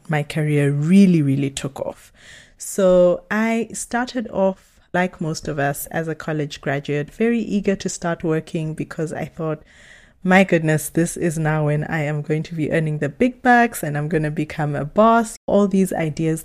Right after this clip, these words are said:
or dreams you have as a child, I was so ready to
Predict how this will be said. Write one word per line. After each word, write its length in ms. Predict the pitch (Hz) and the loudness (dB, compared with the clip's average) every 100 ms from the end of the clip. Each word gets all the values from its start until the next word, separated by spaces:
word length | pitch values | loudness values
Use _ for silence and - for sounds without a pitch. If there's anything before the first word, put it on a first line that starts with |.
| - | -8
or 200 | - 160 | 0 0
dreams 520 | 135 - 160 165 151 | 0 0 2 4 2
you 140 | 151 147 | 0 -2
have 340 | 147 151 147 | 0 -2 -2
as 320 | - 147 151 - | 0 2 2 -2
a 40 | |
child, 500 | - 170 156 190 208 _ - - _ _ - | -6 -2 2 2 0 _ -20 -20 _ _ 0
I 280 | 180 185 185 | 4 6 6
was 280 | 165 151 - | 4 0 0
so 180 | 170 | 0
ready 300 | 160 151 151 | 2 2 0
to 440 | 151 - 143 139 | -6 -4 -2 -2